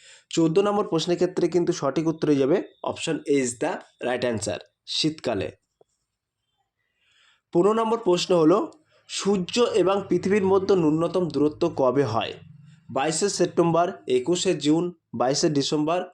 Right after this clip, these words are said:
চৌঠা জানুয়ারি। পনেরো নম্বর প্রশ্নের ক্ষেত্রে কিন্তু সঠিক উত্তর হয়ে যাবে option D is the right answer, চৌঠা জানুয়ারি। ষোলো নম্বর প্রশ্ন হলো, কোন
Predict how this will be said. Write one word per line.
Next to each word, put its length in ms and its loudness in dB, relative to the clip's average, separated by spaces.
চৌঠা 320 0
জানুয়ারি। 420 0
পনেরো 280 2
নম্বর 220 -2
প্রশ্নের 300 -4
ক্ষেত্রে 320 -2
কিন্তু 160 0
সঠিক 340 -2
উত্তর 200 -4
হয়ে 140 2
যাবে 160 0
option 280 -4
D 20 -10
is 80 -6
the 100 -2
right 240 -2
answer, 260 -6
চৌঠা 360 0
জানুয়ারি। 460 -4
ষোলো 360 2
নম্বর 280 0
প্রশ্ন 240 2
হলো, 160 4
কোন 180 4